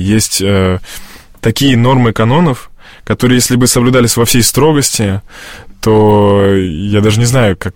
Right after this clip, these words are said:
как, как бы выглядела сейчас наша церковная жизнь. Вот у нас есть такой замечательный документ, э, в Русской Православной Церкви, э, благо-, э, принятый Синодом, э, документ об участии верных в Евхаристии.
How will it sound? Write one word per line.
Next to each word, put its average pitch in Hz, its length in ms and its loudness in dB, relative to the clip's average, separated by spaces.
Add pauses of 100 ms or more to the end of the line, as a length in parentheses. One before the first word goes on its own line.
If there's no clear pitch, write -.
(100)
как, - 180 -8
как 107 200 -2
бы 107 80 0
выглядела 110 320 2
сейчас 110 340 -2
наша 107 200 2
церковная 101 500 0
жизнь. 92 260 -2
Вот 95 120 -2
у 110 40 0
нас 139 220 2
есть 120 360 -2 (420)
такой 104 200 -2
замечательный 107 520 0
документ, 120 540 0 (480)
э, 95 140 -2
в 92 100 0
Русской 113 280 0
Православной 90 480 0
Церкви, 110 440 -2
э, 95 240 -2
благо-, 90 380 -2
э, 90 400 -2
принятый 107 360 0
Синодом, 110 580 0 (480)
э, 90 360 0 (380)
документ 120 420 0 (100)
об 123 240 0
участии 117 440 0
верных 107 380 2
в - 20 -6
Евхаристии. 101 720 -2